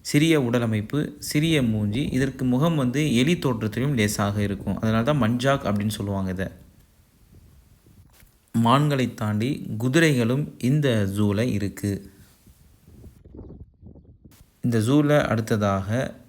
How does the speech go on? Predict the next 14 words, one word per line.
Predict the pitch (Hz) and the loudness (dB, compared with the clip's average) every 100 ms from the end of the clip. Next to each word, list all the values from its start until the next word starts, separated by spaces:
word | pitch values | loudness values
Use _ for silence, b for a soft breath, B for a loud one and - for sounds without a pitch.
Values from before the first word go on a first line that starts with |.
| _ _ _ _ | _ _ _ _
ஆஸ்-, | 113 117 113 - | 0 0 -2 0
ஆஸ்ட்ரிச், | 120 123 113 101 - - - _ _ _ _ | 0 0 -4 -4 -6 -10 -18 _ _ _ _
அதாவது | 110 110 104 123 123 | -2 2 2 0 0
தீக்கோழி, | 143 143 117 107 107 | 0 2 -2 0 0
நெருப்புக்கோழின்னு | 117 135 143 123 117 110 | 0 0 -2 -4 -2 0
சொல்லுவாங்க. | 110 104 101 98 | -2 -2 -2 -2
நம்ம | 104 117 113 113 | -2 -2 -2 -4
ஊர் | 127 120 | -4 -2
பக்கம்லாம் | 113 107 110 117 | -4 -2 -2 0
இதை | 107 | 0
வந்து | 101 104 117 | -2 -2 -2
ஈமு | 110 135 139 120 113 | 0 0 0 -2 -2
கோழின்னு | 107 107 | -2 -2
சொல்லுவாங்க. | 104 98 95 92 95 117 | -4 -4 -4 -6 -6 -8